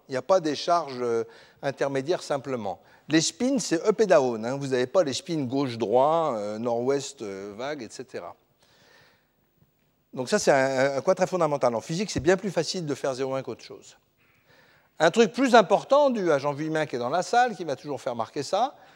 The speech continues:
la seule base à unifier les nombres et la logique. La logique, c'est vraiment zéro un. Les nombres, c'est zéro un. Si vous faites zéro un deux, en base trois, ben, la, la théorie vous dit, la théorie en particulier, les nombres de Hadik, une invention de dix-neuf cents, hein, qui est très utilisée en mathématiques et,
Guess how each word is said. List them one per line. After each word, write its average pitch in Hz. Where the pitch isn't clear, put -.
la 151
seule 254
base 208
à 170
unifier 190
les 170
nombres 160
et 151
la 143
logique. 131
La 139
logique, 202
c'est 226
vraiment 175
zéro 120
un. 98
Les 135
nombres, 214
c'est 156
zéro 113
un. 98
Si 175
vous 196
faites 214
zéro 185
un 160
deux, 151
en 170
base 170
trois, 208
ben, 151
la, 131
la 156
théorie 190
vous 165
dit, 180
la 170
théorie 170
en 160
particulier, 151
les 135
nombres 151
de 143
Hadik, 160
une 143
invention 127
de 127
dix-neuf 120
cents, 160
hein, 110
qui -
est -
très 135
utilisée 127
en 135
mathématiques 127
et, 104